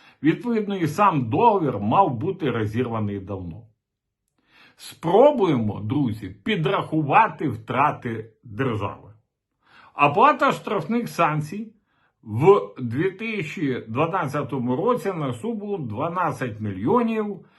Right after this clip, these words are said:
сімсот вісімнадцять тисяч доларів. По курсу, е, Н Б У на той час сто один мільйон шістсот тисяч гривень. Витрати на судовий арбітраж до дві тисячі вісімнадцятого року.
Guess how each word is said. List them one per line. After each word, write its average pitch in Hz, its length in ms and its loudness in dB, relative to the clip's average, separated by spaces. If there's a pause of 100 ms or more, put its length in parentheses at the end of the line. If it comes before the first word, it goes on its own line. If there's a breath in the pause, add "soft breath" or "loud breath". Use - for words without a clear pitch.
(180 soft breath)
сімсот 196 540 0
вісімнадцять 135 640 -4
тисяч 156 580 -6 (220)
доларів. 104 640 -2 (100)
По 156 120 -4
курсу, 120 760 -4 (140)
е, 120 920 -2
Н 139 180 2
Б 123 60 0
У 185 420 0 (340 loud breath)
на 156 240 4
той 156 360 0
час 214 440 -2
сто - 180 -2
один 160 340 0
мільйон 123 460 0
шістсот 156 520 -4
тисяч 165 360 -4
гривень. 92 440 -8 (1500 soft breath)
Витрати 262 600 2
на 190 200 0
судовий 196 520 2
арбітраж 170 680 0
до 160 160 -2
дві 139 260 -2
тисячі 196 340 -6
вісімнадцятого 165 960 -2
року. 123 500 -6